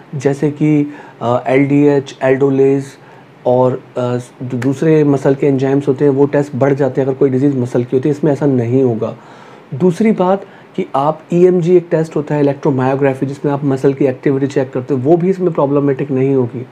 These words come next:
वो दूसरी situations होती हैं, dermatomyositis, polymyositis, वो दूसरी गठिया बाय की situations हैं, इसमें नहीं होता है।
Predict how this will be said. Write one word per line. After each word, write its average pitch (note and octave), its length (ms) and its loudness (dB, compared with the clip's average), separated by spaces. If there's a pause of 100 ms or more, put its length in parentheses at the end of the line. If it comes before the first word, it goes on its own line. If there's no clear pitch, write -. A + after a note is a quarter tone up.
(320)
वो C3+ 60 -2
दूसरी E3 260 2
situations E3 540 0
होती D#3 220 -2
हैं, D3 180 0
dermatomyositis, C#3 840 0 (100)
polymyositis, C3 640 -2 (480)
वो D3 60 0
दूसरी E3 320 2
गठिया D#3+ 320 0
बाय C3 180 0
की C3 100 -4
situations B2 600 -4
हैं, D3+ 80 -6
इसमें D#3+ 240 -6
नहीं C3 240 0
होता B2 240 0
है। A2 160 -6